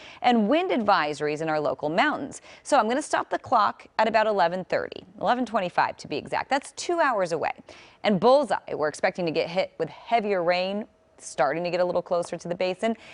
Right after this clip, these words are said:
And then as we move into the overnight hours, it's pushing out quickly. It's a quick moving system.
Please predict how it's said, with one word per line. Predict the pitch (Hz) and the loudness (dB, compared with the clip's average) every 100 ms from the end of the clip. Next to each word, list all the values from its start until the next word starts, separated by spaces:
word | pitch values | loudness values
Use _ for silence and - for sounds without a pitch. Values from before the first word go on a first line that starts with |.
| - | -8
And | - 185 | -2 2
then | 190 269 294 | 2 2 0
as | 202 196 | -2 0
we | 202 | -2
move | 185 190 | -2 -2
into | 190 | -4
the | 180 | -2
overnight | 165 180 175 165 | 0 0 2 2
hours, | 185 202 | 2 0
it's | 175 - | -4 -10
pushing | - 330 - 403 | -4 -4 -2 -2
out | 285 - | -2 -4
quickly. | - 220 - | -6 -4 -6
It's | 151 196 | -6 -10
a | |
quick | - - - - 339 - - | -12 -18 -20 -10 -8 -8 -6
moving | 240 240 214 190 | -4 -2 -4 -6
system. | 214 214 139 123 | -8 -6 -4 -6